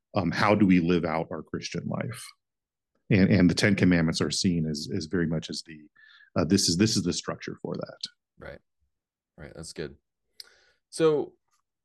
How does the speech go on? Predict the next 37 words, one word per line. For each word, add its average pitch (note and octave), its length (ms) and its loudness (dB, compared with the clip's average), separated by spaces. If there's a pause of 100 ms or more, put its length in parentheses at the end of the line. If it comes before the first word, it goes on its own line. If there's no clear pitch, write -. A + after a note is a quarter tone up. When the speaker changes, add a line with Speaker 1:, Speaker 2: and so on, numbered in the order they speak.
Speaker 2:
so C3 180 -2
this D#3+ 220 -4
is C#3+ 100 -8
Christianity C3+ 600 -4
one A2 220 -2
oh A2 80 -2
one. F2+ 340 -6 (1000)
A D#2 100 -12 (380)
great A2+ 260 0
place A2 380 -4
to F#2+ 120 -12
start, B2+ 560 0 (320)
obviously, G2+ 520 -2
but A2 320 -2 (400)
let's C#3+ 240 -4
say D#3+ 160 -4
that C#3 140 -6
you're A#2 120 -4
somebody A#2 500 -4
that G2 280 -2 (720)
is F#2+ 120 -8
a F#2 80 -8
theology G#2 640 0
nerd, F#2+ 380 -6 (760)
or E2 220 -10 (120)
you D#2+ 300 -12
think G#2+ 240 -6
you've F#2 140 -4
already F#2+ 240 2
gone F#2+ 320 -2
through F#2+ 320 -6
a - 20 -10
confirmation F2 960 -8
or C#2 340 -12
a, - 300 -16
a D#2+ 40 -16
cate-, D#2+ 340 -10